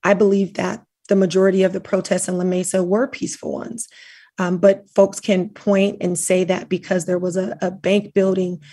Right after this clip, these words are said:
on fire at one point that it was not peaceful. And then they can use that to justify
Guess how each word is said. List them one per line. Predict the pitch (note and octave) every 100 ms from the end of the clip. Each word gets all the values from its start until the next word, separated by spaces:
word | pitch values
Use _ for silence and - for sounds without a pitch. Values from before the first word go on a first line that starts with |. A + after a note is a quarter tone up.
| - _ _ _ _
on | G3+ F#3 F3+
fire | F3 F#3 F3+ F3+ F#3
at | -
one | F3+ F3+ F3+
point | - F#3 -
that | F#3
it | F3
was | F3 F#3
not | E3+
peaceful. | - A3+ G#3 - F4 - - - _ F#3+
And | G3 F#3+
then | G3 F#3+
they | F#3
can | - F3+
use | F3 F3 D#3
that | G3 F#3+ -
to | -
justify | - F#3 - F#3 - E3+ F3